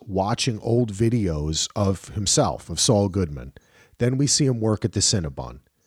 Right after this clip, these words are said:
He works at the Cinnabon. He faints at the Cinnabon,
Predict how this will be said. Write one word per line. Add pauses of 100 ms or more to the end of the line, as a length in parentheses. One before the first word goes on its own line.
(360)
He
works
at
the
Cinnabon. (1040)
He
faints
at
the
Cinnabon,